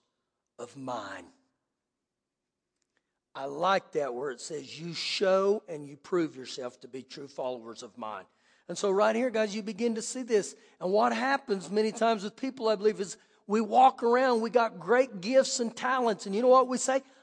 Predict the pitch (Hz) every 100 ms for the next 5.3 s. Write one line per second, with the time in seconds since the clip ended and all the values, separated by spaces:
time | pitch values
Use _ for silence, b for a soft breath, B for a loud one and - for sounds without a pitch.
0 | b - 294 - - 370 320 311 330 359
1 | 277 247 233 226 254 226 254 277 233 320
2 | 370 330 294 349 320 _ _ _ _ _
3 | _ _ 285 349 370 349 339 349 330 -
4 | - 240 233 320 339 - 359 285 269 254
5 | 240 208